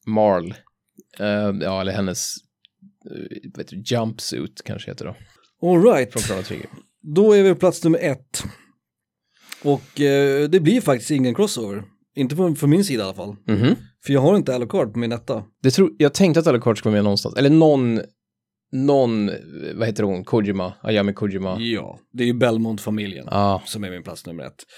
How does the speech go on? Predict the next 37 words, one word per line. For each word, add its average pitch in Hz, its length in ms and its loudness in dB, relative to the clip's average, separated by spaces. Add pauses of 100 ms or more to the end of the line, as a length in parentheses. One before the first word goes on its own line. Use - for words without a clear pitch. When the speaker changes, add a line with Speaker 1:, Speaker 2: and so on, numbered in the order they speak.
(320)
Speaker 2:
Eh, 120 680 0
för 151 100 0
allt 143 260 4
som 123 120 0
Felix 123 340 0
sa 117 140 0
med 117 160 -2
Alucard. 117 360 -6
Alucard 135 380 2
är 135 40 4
ju 139 100 8
inte 127 160 2
en 113 60 0
del 113 160 -2
av 113 80 -4
Belmont-familjen, 113 680 -2
men 110 80 -6
han 110 120 -6
är 113 40 -6
en 110 60 -8
del 107 180 -6
av 101 220 -8
Castlevania-serien. 107 760 -8 (440)
Eh, 117 240 -6
vi 120 100 -4
pratar 127 220 2
Richter, 127 340 -2
vi 110 60 -8
pratar 113 180 -6
Trevor, 117 400 -6
vi 113 80 -8
pratar 110 220 -10 (100)
alla 120 360 -6 (500)
klassiska 123 800 -4
Simon 117 420 -4
också 107 240 -12
såklart. 107 380 -12